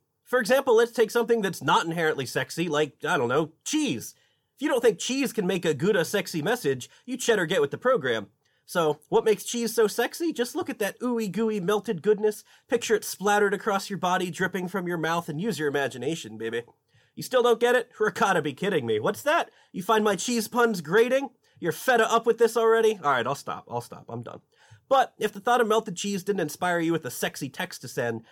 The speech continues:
you could go with the backup plan and invite that special somebody to celebrate with a naked Havarti. Sorry, I said I was done. That always works on Valentine's Day, but anyway,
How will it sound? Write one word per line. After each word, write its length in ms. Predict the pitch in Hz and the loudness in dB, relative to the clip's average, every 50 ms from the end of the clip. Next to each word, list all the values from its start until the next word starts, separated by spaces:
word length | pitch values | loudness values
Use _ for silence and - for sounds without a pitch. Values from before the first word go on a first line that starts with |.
| _ _ _ - | _ _ _ -8
you 100 | - - | -8 -8
could 120 | - 214 | -4 0
go 100 | 254 254 | 2 2
with 80 | 247 240 | 2 2
the 60 | 208 | 0
backup 380 | 226 269 277 269 233 202 - | 0 0 0 2 0 -2 -2
plan 300 | - - 175 143 123 120 | 0 -2 0 0 0 -2
and 220 | - 143 156 156 147 | -2 -2 -2 0 0
invite 420 | 151 156 135 - 185 214 208 - | -2 -2 -2 0 0 0 0 0
that 180 | - 190 185 - | -4 -6 -6 -6
special 320 | - - 214 208 - 214 | -6 -6 -6 -2 -2 -2
somebody 380 | 202 - 330 359 226 240 233 240 | 0 0 -2 0 2 2 0 0
to 80 | 208 214 | -2 -4
celebrate 460 | - 269 269 262 247 214 226 202 - | -2 2 2 2 4 4 4 4 4
with 160 | 196 190 202 | -2 0 0
a 40 | 226 | 2
naked 300 | 208 226 240 240 262 233 | 4 4 2 4 2 0
Havarti. 520 | 240 247 220 269 269 262 240 196 127 - _ _ _ _ _ _ _ _ _ _ _ _ _ _ _ _ _ _ _ _ _ _ _ _ _ _ _ _ _ _ _ _ | 0 0 2 2 2 4 2 2 -2 -4 _ _ _ _ _ _ _ _ _ _ _ _ _ _ _ _ _ _ _ _ _ _ _ _ _ _ _ _ _ _ _ _
Sorry, 280 | - - 135 120 117 113 - | -6 -4 -4 -4 -4 -8 -12
I 40 | 127 | -12
said 160 | 123 - 147 135 | -4 -2 -2 -2
I 60 | 131 | -2
was 120 | 127 117 | -4 -2
done. 200 | - 139 127 110 _ - _ - - _ _ _ _ _ _ _ _ _ _ _ _ - | -2 -2 -2 -4 _ -14 _ -20 -20 _ _ _ _ _ _ _ _ _ _ _ _ -2
That 120 | - - 311 | 0 2 2
always 200 | 302 294 247 247 | 2 2 2 2
works 200 | 247 208 - 233 | 2 2 2 2
on 120 | 202 185 | 0 0
Valentine's 500 | 190 180 170 156 147 170 156 147 135 - | 2 0 0 0 0 0 0 -2 -2 0
Day, 160 | 147 131 117 | 0 0 0
but 220 | 107 131 - _ _ _ _ _ _ _ _ - - | 0 -2 -6 _ _ _ _ _ _ _ _ -4 -2
anyway, 320 | 320 330 180 135 120 | 2 4 4 4 2